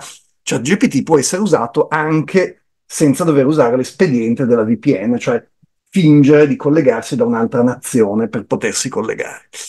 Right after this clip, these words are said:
Ehm, in primavera, primavera scorsa mi capita un'occasione interessante, eh, sono con un amico al mare e iniziamo a interrogare questa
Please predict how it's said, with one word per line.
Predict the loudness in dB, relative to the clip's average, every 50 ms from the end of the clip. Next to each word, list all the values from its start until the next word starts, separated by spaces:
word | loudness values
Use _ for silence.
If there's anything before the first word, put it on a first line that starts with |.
| -18 -18 -20 -20 -20 -20 -20 _ _ _ _ _
Ehm, | 0 2 4 6 6 6 6 4 4 2 2 2 2 0 -2 -4 -6 _
in | -4 -4 0
primavera, | 2 4 6 6 6 6 4 4 4 2 0 0 -2 -4 -6
primavera | -4 -2 0 0 2 2 2 2
scorsa | 0 2 2 4 4 4 2 -2 -4 -4
mi | -2 -2 -2 -2 -4
capita | -2 -2 0 0 0 0 0 -2 -2 -2 -4 -6 -6 -8 _ -20 -20 -20 _ _ _ _
un'occasione | -2 2 4 6 6 6 4 2 0 2 4 4 4 4 4 2
interessante, | 0 0 0 0 0 0 0 0 0 0 0 0 0 0 -2 -2 -4 -4 0 0 0 0 0 -2 -8 -20 -20 -20 _ _ _ _ _ _
eh, | _ 2 4 4 4 2
sono | 2 2 2 2 2
con | 2 4 4
un | 4 4
amico | 4 4 2 0 0 2 0 2
al | 2 2
mare | 0 0 -2 -4 -4 -6 -4 0 2 2 2 0 -2 -6 _ _ _ _ _ _ _ _ _ _ _ _ _ _ _ _ _
e | 0 0
iniziamo | 0 2 2 2 2 0 0 0 0 0 2 2 0 2
a | 2
interrogare | 2 0 0 0 0 0 2 2 -2 0 0 0 0 0 -2 -4 -4 -6 -6 -4
questa | -4 -6 -6 -4 -6 -6 -6 -6 -10